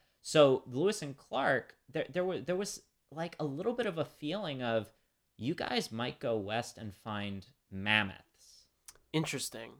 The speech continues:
Speaker 1: And giant ground sloths and all of these fossils that they would find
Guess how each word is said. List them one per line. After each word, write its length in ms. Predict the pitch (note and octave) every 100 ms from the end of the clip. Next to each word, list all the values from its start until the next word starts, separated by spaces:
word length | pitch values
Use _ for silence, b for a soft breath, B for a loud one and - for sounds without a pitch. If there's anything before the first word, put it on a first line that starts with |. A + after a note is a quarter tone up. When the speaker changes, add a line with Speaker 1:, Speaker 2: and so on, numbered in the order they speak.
| _ _ -
Speaker 1:
And 300 | A2+ F#2+ F#2
giant 380 | - A#2+ A2 A2
ground 420 | - G#2 G2+ G2+
sloths 720 | - G2 F2+ C2 - - - -
and 260 | G#2+ G#2
all 220 | - C3+ E3
of 100 | C3+
these 240 | B2+ A2+
fossils 640 | - B2 B2+ - A#2 G#2+ -
that 220 | G#2 -
they 100 | A2
would 160 | G#2+ G2+
find 720 | - C3 C3 B2+ A#2 A2